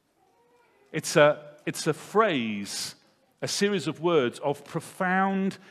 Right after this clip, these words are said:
implication. And here are some of the implications of those words. Number one, it was a fulfillment of prophecy.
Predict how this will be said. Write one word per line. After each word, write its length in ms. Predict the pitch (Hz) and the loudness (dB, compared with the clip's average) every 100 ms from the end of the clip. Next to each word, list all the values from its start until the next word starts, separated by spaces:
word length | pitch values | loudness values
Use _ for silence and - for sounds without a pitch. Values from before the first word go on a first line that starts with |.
| - - | -16 -2
implication. 1040 | 160 143 135 - 135 127 - 98 80 85 _ _ _ _ _ _ _ - - | -2 -2 -8 -8 -8 -8 -6 -6 -8 -12 _ _ _ _ _ _ _ -18 -4
And 120 | 156 | 0
here 160 | 214 | 2
are 40 | 247 | 2
some 200 | - 202 | 2 0
of 60 | |
the 120 | 185 190 | 0 -2
implications 680 | 170 160 185 196 - 139 127 | -2 -2 0 -2 -2 -6 -4
of 100 | - | -2
those 260 | 131 123 | -2 -2
words. 480 | 147 165 120 101 - - - | -2 2 2 0 -8 -18 -4
Number 320 | 165 220 214 | 4 6 6
one, 340 | 185 214 247 185 | 4 4 2 0
it 100 | 185 | -2
was 140 | 151 | -2
a 60 | 185 | 0
fulfillment 720 | 196 185 - 254 240 180 156 | 0 -2 -2 0 2 0 -2
of 100 | - | -10
prophecy. 800 | - 226 - 175 - 104 107 | -2 -2 0 -6 -4 -4 -8